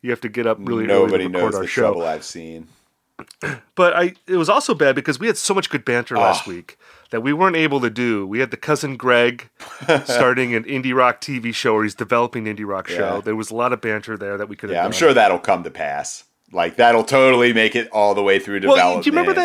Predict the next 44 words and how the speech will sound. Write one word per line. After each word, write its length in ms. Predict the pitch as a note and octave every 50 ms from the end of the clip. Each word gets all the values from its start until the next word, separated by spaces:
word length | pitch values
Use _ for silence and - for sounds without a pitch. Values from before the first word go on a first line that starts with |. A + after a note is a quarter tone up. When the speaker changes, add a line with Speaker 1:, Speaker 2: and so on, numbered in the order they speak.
| D4+ A#3 G3+
Speaker 1:
that 60 | A3+
movie 260 | A#3+ A3+ A#3+ A#3+ A#3+
that 160 | G#3 A3 G#3+
was 120 | G#3 F#3 -
gonna 200 | G#3 F#3+ F#3+ F3
be 140 | F#3 F#3
made 460 | E3+ E3 E3 E3+ E3+ E3+ E3+ E3 E3 -
about 340 | B2+ C3 B2 C3+ B2+ A#2+ -
Pitchfork? 680 | - D3+ C#3+ - - - E3+ E3+ E3+ E3 D3+ - - - -
Speaker 2:
Yes, 440 | G#2 G#2+ A2 B2 B2 B2 B2+ -
Speaker 1:
Uh, 80 | C3 A2+
Speaker 2:
I 120 | A2+ A2
do. 300 | G#2 G2 G2+ F#2 E2 D#2+ D#2
Speaker 1:
about 220 | B2 D3 C#3 B2 -
ten 220 | - E3+ E3+ E3
years 240 | E3 E3 E3 D#3 -
ago? 380 | E3+ D#3 E3 E3 D#3+ E3 D#3
I 40 | B2 B2
think, 80 | A#2 - - D#3+
Speaker 2:
Yeah, 80 | D3
who 80 | - G3
was 140 | - - G3+
Speaker 1:
uh, 40 | F#3+
Speaker 2:
starring 380 | E3+ F3 D#3+ E3 E3+ F#3 F#3
in 120 | F#3 F3+ F3+
that? 240 | F#3 F#3 F#3 - D#3
I'm 100 | D3+ C#3
try- 280 | - - G3+ F3+ - - - - - -
Speaker 1:
I 40 | C#3
think 60 | F3+
it 60 | C#4+ D#4
was 120 | D4 -
Jonah 320 | - - E3+ F3 F3 D#3+
Hill. 440 | C3+ B2+ D3 D3+ A#2+ F2+ E2 E2+ - _ _ _ _ _ _ _
Speaker 2:
Yes. 640 | _ B2 B2+ C#3+ E3 E3 D#3 C3+ - - - - -
Speaker 1:
Was 180 | D3 C3+ B2+ -
gonna 100 | A2+ A#2
Speaker 2:
Yes, 180 | A2+ - - C#3+
Speaker 1:
be 60 | C3+
a 20 |
Speaker 2:
that 140 | A2 G2 G#2
was 80 | A2 E3+
it. 80 | -
Speaker 1:
Pitchfork 640 | - E3+ E2 - D#3+ C#3+ C#3 C3+ C3 - - -